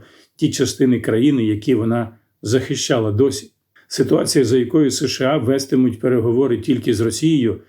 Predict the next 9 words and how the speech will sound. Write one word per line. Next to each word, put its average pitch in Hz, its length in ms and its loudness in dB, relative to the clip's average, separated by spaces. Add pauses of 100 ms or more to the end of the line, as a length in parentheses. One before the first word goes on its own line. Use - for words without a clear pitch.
(200)
неприпустима. 127 840 0 (380)
Україна 139 440 0
має 135 200 0
бути 131 300 0
присутня 131 600 0
за 123 140 0
столом 131 400 0
переговорів 120 680 0
як 117 300 -2